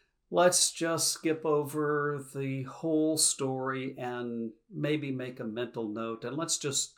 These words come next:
go on and figure out today what we're gonna have for brunch and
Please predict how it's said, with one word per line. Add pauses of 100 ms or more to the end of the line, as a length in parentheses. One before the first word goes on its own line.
go
on
and (440)
figure
out
today
what
we're
gonna
have
for
brunch
and